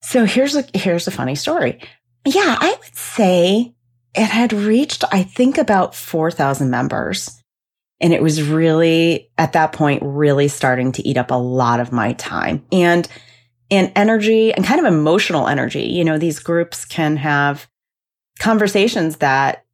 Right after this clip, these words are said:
go f-, south. And then what a lot of people don't see who aren't admins is all of the private messages and all the stuff that goes on kind of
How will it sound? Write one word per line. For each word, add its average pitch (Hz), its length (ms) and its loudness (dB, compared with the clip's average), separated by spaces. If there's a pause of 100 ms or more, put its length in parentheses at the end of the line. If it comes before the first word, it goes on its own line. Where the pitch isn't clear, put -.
go 170 160 2
f-, - 240 -6
south. - 540 -2 (240)
And 170 120 0
then 156 180 0 (360)
what 196 180 2
a 185 60 4
lot 185 160 4
of 202 60 -2
people 190 200 0
don't 165 240 0
see 202 280 -2
who 170 200 0
aren't 156 260 0
admins 175 420 2
is 143 180 -2
all 156 280 2
of 147 100 -4
the 135 280 2
private 123 380 -2
messages 170 680 2
and 143 120 2
all 151 180 0
the 151 100 0
stuff 147 220 -4
that 147 120 -2
goes 139 320 0
on 139 460 0
kind 139 240 0
of 131 260 -4